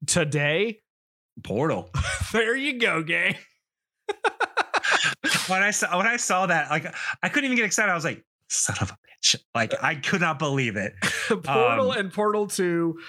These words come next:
Speaker 1: are out today in the Portal Companion Collection on Nintendo Switch.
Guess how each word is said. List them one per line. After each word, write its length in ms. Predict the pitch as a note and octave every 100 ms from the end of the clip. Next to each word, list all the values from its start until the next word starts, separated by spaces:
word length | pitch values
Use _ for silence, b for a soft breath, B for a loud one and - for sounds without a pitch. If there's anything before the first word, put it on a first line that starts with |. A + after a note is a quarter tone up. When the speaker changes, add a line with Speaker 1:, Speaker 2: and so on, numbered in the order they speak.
| B F3 _ E3
Speaker 1:
are 320 | D3+ D3 - -
out 420 | E3 F#3+ - - _
today 600 | - A3 A#3 E3 D#3 D3+
in 180 | D3+ D3+
the 140 | C#3 B2+
Portal 360 | - F#3 F3+
Companion 640 | E3+ E3+ D3 E3 D#3 D3+
Collection 560 | C#3+ D3 C3+ C3 C#3 C#3 -
on 180 | C#3+ C#3+
Nintendo 420 | C#3 D#3 C#3 C3
Switch. 540 | - C#3 B2+ B2+ -